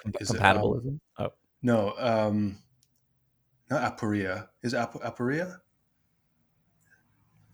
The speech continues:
Speaker 2: Uh, where
Speaker 1: I'm
Speaker 2: I,
Speaker 1: not
Speaker 2: I
Speaker 1: sure
Speaker 2: think,
Speaker 1: what
Speaker 2: like,
Speaker 1: you mean.
Speaker 2: both, both arguments are equally compelling, and so I'm in, in this, like,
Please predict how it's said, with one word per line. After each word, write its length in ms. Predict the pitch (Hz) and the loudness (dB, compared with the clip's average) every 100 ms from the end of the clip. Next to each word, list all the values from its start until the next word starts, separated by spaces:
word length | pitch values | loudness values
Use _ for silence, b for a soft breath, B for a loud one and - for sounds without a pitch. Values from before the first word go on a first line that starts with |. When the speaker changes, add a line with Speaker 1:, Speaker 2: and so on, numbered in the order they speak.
| _ | _
Speaker 2:
Uh, 220 | 123 107 117 | 0 2 0
where 220 | 139 131 135 | 6 8 10
Speaker 1:
I'm 60 | |
Speaker 2:
I, 100 | 127 | 8
Speaker 1:
not 120 | 180 | 6
Speaker 2:
I 60 | 131 | 4
Speaker 1:
sure 80 | 123 | 6
Speaker 2:
think, 180 | 175 170 | 6 10
Speaker 1:
what 60 | |
Speaker 2:
like, 80 | 139 | 8
Speaker 1:
you 60 | 92 | 8
mean. 60 | |
Speaker 2:
both, 460 | 123 139 135 147 117 | 8 8 6 -2 4
both 320 | 139 156 - | 6 6 4
arguments 460 | 131 127 143 143 123 | 2 4 2 2 0
are 80 | |
equally 380 | 120 117 123 113 | 0 0 2 0
compelling, 580 | 107 101 107 113 147 156 | 0 -2 -2 -2 -2 -2
and 140 | 120 107 | -2 0
so 140 | 117 | 2
I'm 180 | 101 104 | 2 0
in, 160 | 101 117 | -2 -4
in 120 | 110 | -2
this, 240 | 107 - | 0 0
like, 160 | 101 | 0